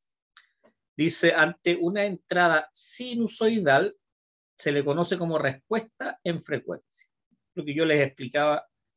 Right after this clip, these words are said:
anteriormente. Dice, "Interesa conocer la respuesta ante una entrada sinusoidal, ya que una señal real periódica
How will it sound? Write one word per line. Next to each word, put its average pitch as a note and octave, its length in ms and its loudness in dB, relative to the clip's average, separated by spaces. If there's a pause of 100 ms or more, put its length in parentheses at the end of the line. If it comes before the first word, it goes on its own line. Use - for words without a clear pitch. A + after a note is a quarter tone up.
(680)
anteriormente. A#2+ 840 -4
Dice, B2 240 -2
"Interesa D3 480 0
conocer D3 360 -4
la D3+ 140 2
respuesta F#3 800 -4
ante E3 240 -4
una D#3 160 -2
entrada D3+ 440 2
sinusoidal, D3+ 880 -4 (1080)
ya D#3 160 2
que D#3+ 100 2
una D#3+ 180 2
señal D#3 540 0
real C#3 540 2
periódica F3 760 0